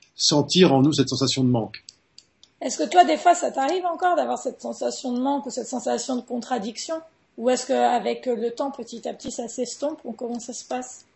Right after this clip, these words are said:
Speaker 1: Il m'arrive parfois de sentir, oui, des, des choses dans mon corps physique.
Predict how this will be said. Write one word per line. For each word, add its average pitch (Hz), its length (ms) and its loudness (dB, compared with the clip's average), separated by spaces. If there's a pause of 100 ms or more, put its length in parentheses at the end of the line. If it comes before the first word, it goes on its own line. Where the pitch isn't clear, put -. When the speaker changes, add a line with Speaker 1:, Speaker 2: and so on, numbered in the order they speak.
(1400)
Speaker 1:
Il 107 540 -18
m'arrive 110 420 0 (100)
parfois 127 360 2
de 107 80 0
sentir, 117 400 4
oui, 185 160 10
des, 117 180 10
des 104 160 6
choses 120 300 8
dans 113 80 6
mon 110 140 2
corps 117 200 0
physique. 202 420 4